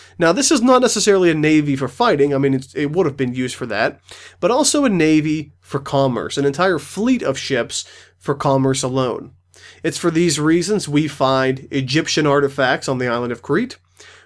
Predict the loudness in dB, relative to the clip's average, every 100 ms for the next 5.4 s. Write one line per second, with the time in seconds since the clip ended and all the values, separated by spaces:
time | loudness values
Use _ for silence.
0 | -4 -4 0 0 2 2 0 -2 -4 -2
1 | 0 2 2 0 -2 -4 -4 -4 -4 -6
2 | -4 -4 -6 -8 -10 -6 -6 -6 -16 _
3 | -20 -20 _ -2 -2 0 2 2 2 0
4 | 0 2 4 4 4 2 -2 -4 -2 0
5 | 0 -4 -8 -10